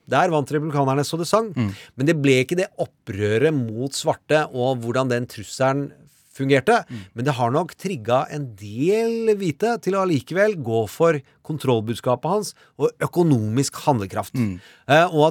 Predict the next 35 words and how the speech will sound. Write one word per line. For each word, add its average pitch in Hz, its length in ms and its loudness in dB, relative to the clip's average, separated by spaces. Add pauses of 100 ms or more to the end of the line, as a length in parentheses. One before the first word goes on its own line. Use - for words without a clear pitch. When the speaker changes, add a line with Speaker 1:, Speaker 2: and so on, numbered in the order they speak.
Speaker 1:
at 156 80 2
dette 160 140 0
fryktgreia 127 1600 -2
som 143 160 -2
han 151 80 2
er - 20 -2
flink 120 320 -6
til 151 100 -2
å 135 60 -4
spille 131 160 2
på, 196 200 0
Speaker 2:
Mm. 107 200 -20 (320)
Speaker 1:
får 135 260 0
til 160 200 -2 (180)
en 123 160 -2
effekt 165 400 -8
som 147 380 -4
Emily 131 260 0
Bazelon 139 520 2
snakket - 340 -2
om 120 100 0
i 139 100 2
går 127 200 0
kveld, 220 260 -2 (140)
at 127 260 -4 (440)
politikk - 1000 -8 (300)
har 143 120 4
blitt 139 200 0
mer 127 140 -2
sticky. - 580 -12 (100)
Speaker 2:
Mm. 107 180 -4 (100)
Speaker 1:
Det 135 220 2
er 147 240 0
at 147 140 -2 (1000)
identitetsjobben 123 1200 -2